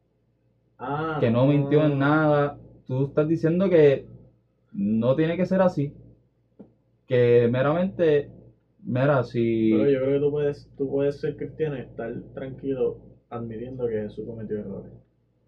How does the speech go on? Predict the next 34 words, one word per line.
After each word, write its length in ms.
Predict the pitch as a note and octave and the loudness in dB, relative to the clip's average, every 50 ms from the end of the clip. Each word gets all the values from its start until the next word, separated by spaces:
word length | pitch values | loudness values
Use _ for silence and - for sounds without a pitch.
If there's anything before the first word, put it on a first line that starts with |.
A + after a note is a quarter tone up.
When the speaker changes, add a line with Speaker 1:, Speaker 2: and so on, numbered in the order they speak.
| _ _ _ _ _ _ _ _ _ _ _ _ _ _ _ _ _ _ _ _ _ _ _ _ _ _ _ | _ _ _ _ _ _ _ _ _ _ _ _ _ _ _ _ _ _ _ _ _ _ _ _ _ _ _
Speaker 2:
A 180 | - F#2+ F#2+ F#2+ | -8 -6 -2 -2
Speaker 1:
Yo 60 | A#2 | 0
Speaker 2:
eso, 40 | A#2+ | 0
Speaker 1:
pienso 300 | C3 A2+ A2 G#2+ C#3+ C3 | 0 0 0 0 0 2
que 60 | B2 | 0
Speaker 2:
a 200 | A#2+ G#2+ G#2+ A2 | 0 2 2 2
Speaker 1:
esas 40 | B2+ | 2
dos 120 | C#3+ C#3 | 2 2
Speaker 2:
eso 80 | C3+ A#2+ | 2 2
quiero 160 | - A#2+ - | 4 4 4
Speaker 1:
cosas 140 | B2 A#2+ A#2 | 4 2 2
Speaker 2:
llegar. 160 | A2 A2 C#3+ | 2 2 2
Speaker 1:
sí 60 | C3+ C3 | 2 2
pueden 280 | B2 B2 A#2+ A#2 A2 | 2 0 -2 -2 -4
convivir. 480 | - A#2 A#2 A2 G#2+ G#2 G2+ G2 F#2 F2 - | -6 -8 -6 -4 -4 -4 -4 -6 -8 -10 -10
Speaker 2:
A 180 | - G2+ G2 G2 | -6 -6 -4 -4
eso 160 | G2 - A2+ | -4 -4 -4
quiero 200 | G#2+ A2 G#2+ G#2+ | -2 0 0 0
llegar. 240 | G2 F2+ - - - | -2 -4 -6 -8 -8
Speaker 1:
Hay 100 | A2+ B2+ | -8 -8
gente 200 | D#3 - A#2 A#3+ | -8 -2 0 2
que 120 | B3 C4 | 2 2
no. 240 | C4 C4 B3 A#3 - - - - - _ _ _ | 0 -2 -6 -8 -10 -14 -20 -20 -20 _ _ _
Bueno, 160 | - C#4 B3+ A3+ | -20 -18 -8 -4
yo 140 | G#3+ G3+ | -2 0
creo 120 | G3+ G3+ G3 | 0 0 2
que 60 | F#3+ | 2
hay 80 | F3 F3 | 0 0
gente 220 | F3 F3+ F#3+ E3+ | 0 -2 -4 -4
que 100 | D#3+ D#3 | -4 -4
sí, 240 | D3+ - C#3+ C3+ C3 | -4 -4 -4 -6 -4
que 100 | A#2+ A#2+ | -2 -4
dice, 420 | B2 B2 A#2+ - - A#2+ A#2+ - - | -4 -4 -4 -4 -4 -4 -4 -4 -4
"Ah, 240 | - A3 A#3+ - - | -4 -4 -4 -4 -6